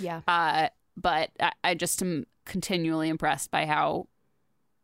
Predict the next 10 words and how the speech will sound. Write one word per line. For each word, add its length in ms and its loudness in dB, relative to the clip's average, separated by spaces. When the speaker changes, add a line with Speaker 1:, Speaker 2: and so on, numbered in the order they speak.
Speaker 2:
yeah, 180 0
like 120 -2
I 60 -10
said, 240 -4
smart, 400 0
intuitive, 920 -2
kind, 560 0
and, 120 -6
like, 420 -4
yeah, 220 -2